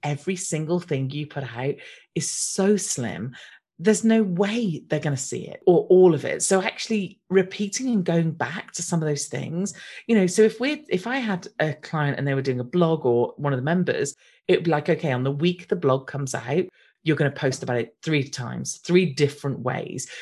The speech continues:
You might post the title, you might post an interesting fact, you might post something that is a debating subject that you can say, "What's your opinion on this?" And then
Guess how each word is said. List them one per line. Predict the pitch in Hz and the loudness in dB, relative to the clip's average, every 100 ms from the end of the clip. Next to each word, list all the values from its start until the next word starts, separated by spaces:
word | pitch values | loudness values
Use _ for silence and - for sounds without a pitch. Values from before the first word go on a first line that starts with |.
| - | -4
You | 165 | 0
might | 143 123 - | 2 2 0
post | 139 135 | -4 -4
the | |
title, | 156 226 233 240 214 | 0 2 2 2 2
you | 190 | 2
might | 139 127 - | 0 -2 -4
post | 139 123 - | -2 -2 -2
an | 120 - | -6 -2
interesting | 156 139 - 131 | -2 -2 -4 -6
fact, | 131 208 202 - - - - - | -4 -4 -4 -6 -12 -18 -18 -2
you | 165 | 2
might | 143 - - | 2 0 -2
post | 147 135 131 - - - - | 2 2 2 -6 -12 -20 -6
something | - 170 135 147 143 135 | 2 2 2 2 2 2
that | 131 | 2
is | 131 123 | 2 -2
a | |
debating | 120 135 139 135 - 131 | -2 2 2 2 -2 -4
subject | - 131 123 - | -2 -2 0 0
that | 117 | -2
you | - | -2
can | 139 | -2
say, | 117 120 | 2 2
"What's | 120 - - | 0 -2 2
your | 127 | 2
opinion | 120 127 123 | 0 -6 -6
on | 117 - | -6 -8
this?" | - - - _ _ _ | -10 -12 -16 _ _ _
And | 208 180 | 2 2
then | 240 254 151 117 156 165 | 0 -2 -2 -2 -2 -4